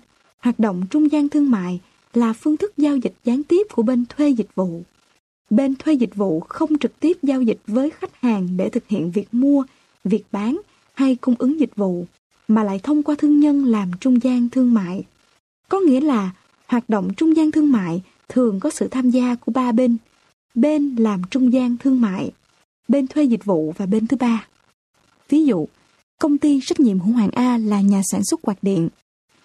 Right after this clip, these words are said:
Công ty A ký hợp đồng đại lý với công ty trách nhiệm hữu hạn B. Theo đó, B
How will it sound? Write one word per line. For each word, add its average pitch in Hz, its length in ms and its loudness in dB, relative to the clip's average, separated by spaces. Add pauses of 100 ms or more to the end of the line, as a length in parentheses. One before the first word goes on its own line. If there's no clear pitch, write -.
(260)
Công 302 180 -2
ty 294 140 0
A 240 280 -2 (100)
ký 311 140 2
hợp 302 160 -2
đồng 190 220 -2
đại 196 120 -2
lý 247 300 2
với 240 380 0
công 226 200 -2
ty 240 200 2
trách - 180 -2
nhiệm 202 220 2
hữu 185 220 0
hạn 202 280 2
B. 220 40 2 (840)
Theo 269 160 0
đó, 254 260 -2 (380)
B 226 100 2